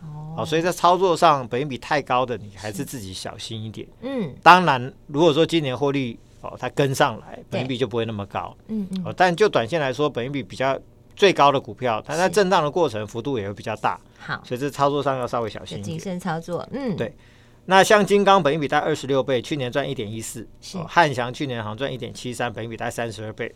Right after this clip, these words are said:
Speaker 2: 这个我认为就相对合理。
Speaker 1: 嗯。
Speaker 2: 所以拉回的过程，哦，这个股票就可以优先来做考虑。
Speaker 1: 是。
Speaker 2: 那最低的就是五零零九的龙钢嘛。
Speaker 1: 嗯。
Speaker 2: 哦，去年赚四点五二，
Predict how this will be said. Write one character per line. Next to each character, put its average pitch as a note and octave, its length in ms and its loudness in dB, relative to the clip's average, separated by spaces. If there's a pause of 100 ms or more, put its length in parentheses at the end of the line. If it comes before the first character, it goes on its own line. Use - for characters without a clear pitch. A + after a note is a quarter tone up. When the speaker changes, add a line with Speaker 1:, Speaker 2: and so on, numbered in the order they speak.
Speaker 2:
这 - 120 -4
个 F3 80 0
我 A2+ 100 -2
认 C3 140 -2
为 A2+ 80 -4
就 A2+ 100 -4
相 A2+ 180 -6
对 A2 120 -4
合 G2+ 240 -12
理。 G#2+ 120 -10 (200)
Speaker 1:
嗯。 A#3 240 -4 (120)
Speaker 2:
所 C3 120 -2
以 D3 40 2
拉 G#3 160 10
回 F#3 80 6
的 D3 100 2
过 E3+ 200 4
程， A#2+ 260 -2 (360)
哦， G2 200 -6
这 D3+ 100 -6
个 B2 220 0 (160)
股 A2+ 100 -10
票 C3+ 160 0
就 A#2+ 80 -4
可 A#2+ 60 -4
以 G#2+ 60 -6
优 A#2+ 120 -4
先 A#2 160 -4
来 G2+ 100 -4
做 A2 140 -10
考 - 240 -14
虑。 G#2+ 240 -12
Speaker 1:
是。 E3 240 -12 (320)
Speaker 2:
那 E3+ 80 4
最 A3+ 180 10
低 G#3+ 160 2
的 F#3 120 6
就 D#3+ 100 -2
是 D#3 440 0
五 B2 140 -4
零 A#2+ 160 -2
零 C3+ 160 -4
九 C3+ 140 -2
的 G#2 120 -8
龙 G2+ 260 -8
钢 G#2+ 200 -2
嘛。 G#2 160 -10 (160)
Speaker 1:
嗯。 A#3 300 -6
Speaker 2:
哦， G2+ 80 -8
去 - 180 -2
年 C3+ 140 -2
赚 C#3+ 200 2
四 E3 180 -2
点 B2 200 -2
五 G#2+ 220 -14
二， C3 200 2